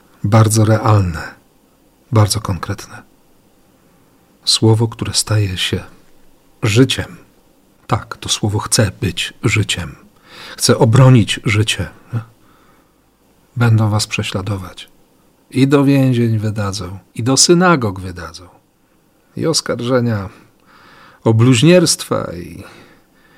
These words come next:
i o nieszanowanie władzy. Ale ja będę.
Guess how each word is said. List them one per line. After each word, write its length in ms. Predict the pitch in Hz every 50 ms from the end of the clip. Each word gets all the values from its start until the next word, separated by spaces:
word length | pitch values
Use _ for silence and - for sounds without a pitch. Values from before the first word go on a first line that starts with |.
| _ _ _ _ -
i 120 | - 107 95
o 100 | 113 117
nieszanowanie 760 | 117 131 127 - - 123 113 107 104 98 101 101 95 95 85
władzy. 460 | 80 98 104 107 107 104 104 - 113 107 _ _ _ _ _ _ _ _ _ _ _ _ _ _ _ _ _
Ale 220 | - 85 92 107 110
ja 120 | 117 120
będę. 460 | 110 101 98 80 87 82 76 - -